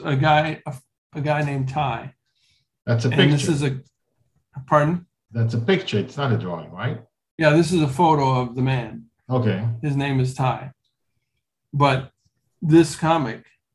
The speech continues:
Speaker 1: is about Samurai Ty, a fictional character. You know, this guy turned into a fictional samurai.
Speaker 2: I see.
Speaker 1: Yeah.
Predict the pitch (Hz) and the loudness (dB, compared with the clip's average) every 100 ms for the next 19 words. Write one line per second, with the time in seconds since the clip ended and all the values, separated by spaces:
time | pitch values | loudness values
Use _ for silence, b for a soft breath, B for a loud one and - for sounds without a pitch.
0 | _ - 147 135 131 131 123 127 - - | _ -8 -2 -2 0 0 -2 -6 -18 -20
1 | _ - - 151 143 135 131 127 123 131 | _ -14 -4 -2 0 0 0 -2 -4 -6
2 | 123 131 127 - 135 170 151 151 127 127 | -6 -8 -10 -10 -4 -2 -2 -2 -2 0
3 | 143 131 117 127 113 127 - _ _ _ | 2 2 0 -2 -4 -6 -14 _ _ _
4 | _ _ _ _ - 135 123 131 139 - | _ _ _ _ -2 0 4 4 2 2
5 | 143 127 117 139 131 135 135 127 113 113 | 2 2 2 2 4 6 6 4 -2 -6
6 | 127 - 127 120 117 135 - - 123 117 | -10 -8 -8 -8 -8 -14 -10 -2 2 2
7 | 107 107 - _ _ - - - 95 98 | 0 -6 -16 _ _ -20 -20 -16 -12 -12
8 | - - 117 120 - _ _ _ _ _ | -12 -12 -12 -14 -16 _ _ _ _ _
9 | _ - 131 190 135 120 - | _ 2 4 4 2 0 -6